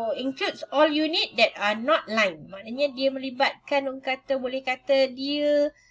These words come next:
indirectly, maknanya dia, dia melibatkan semua,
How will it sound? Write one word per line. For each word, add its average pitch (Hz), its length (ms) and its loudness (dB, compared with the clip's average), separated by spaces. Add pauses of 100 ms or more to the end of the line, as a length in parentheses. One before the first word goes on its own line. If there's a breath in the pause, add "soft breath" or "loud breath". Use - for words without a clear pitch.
(420 soft breath)
indirectly, 302 640 4
maknanya 320 480 -2
dia, 302 320 -2
dia 240 240 -4
melibatkan 294 480 2
semua, 254 560 -2